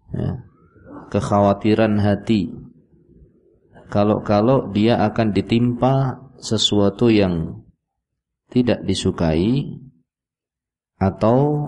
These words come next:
kehilangan sesuatu yang disukai. Takut itu adalah ketika hati kita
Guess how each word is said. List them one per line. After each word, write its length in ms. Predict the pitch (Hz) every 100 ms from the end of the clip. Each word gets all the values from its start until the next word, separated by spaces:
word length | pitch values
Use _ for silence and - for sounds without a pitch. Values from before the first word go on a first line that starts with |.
| 143 - _ _ _ _ _ -
kehilangan 720 | 107 101 98 95 92 107 131 139 139 143 143 - _ _ _ _ _ _ _
sesuatu 640 | - - - 107 110 - 139
yang 540 | 110 113 113 127 - _ _ _ _ _ _ _ _
disukai. 560 | 101 - 95 87 80 - _ _ _ _ _ _ _ _ _ _ _ _ _ _ _ _ -
Takut 320 | 95 107 -
itu 240 | 98 127
adalah 320 | 87 98 110
ketika 720 | 104 87 95 - 113 113 - -
hati 480 | 98 95 - 104
kita 260 | - 101 92